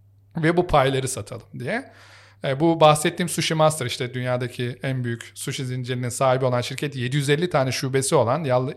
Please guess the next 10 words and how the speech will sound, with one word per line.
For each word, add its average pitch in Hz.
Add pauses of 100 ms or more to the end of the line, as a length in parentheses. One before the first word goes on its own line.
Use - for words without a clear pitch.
yaklaşık 135 (340)
iki 151
yüz 139
elli 147
milyon 139
dolar 131
ciro 135
yapan 185
bir 175
şirket. 127